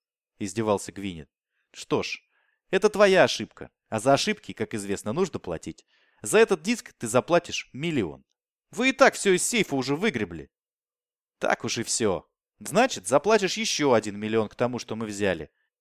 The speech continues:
Я ведь знаю, у тебя в сейфе всегда ровно один миллион хранится. Ни реалом больше, ни меньше. Любишь круглые числа?" "Я тоже имею слабость к круглым суммам", признался Гвинет Хунг.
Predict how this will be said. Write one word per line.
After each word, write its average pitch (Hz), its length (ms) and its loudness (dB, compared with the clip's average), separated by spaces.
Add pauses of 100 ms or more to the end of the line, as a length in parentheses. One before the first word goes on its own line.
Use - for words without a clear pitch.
(120)
Я 220 120 6
ведь 240 120 -2
знаю, 196 300 4
у 113 40 -2
тебя 139 220 0
в - 60 -2
сейфе 160 320 0
всегда 160 360 4
ровно 107 280 2
один 98 200 -6
миллион 110 300 -2
хранится. 90 580 -10 (160)
Ни 123 100 -4
реалом 127 380 6
больше, 160 380 2
ни 131 100 -6
меньше. 82 440 -8 (400)
Любишь 214 320 0
круглые 214 340 -2
числа?" 208 460 -6 (460)
"Я 151 200 2
тоже 143 380 2
имею 127 220 -2
слабость 104 380 0
к - 40 -18
круглым 113 320 -6
суммам", 82 400 -10 (200)
признался 104 480 -4
Гвинет 92 340 -10
Хунг. - 360 -18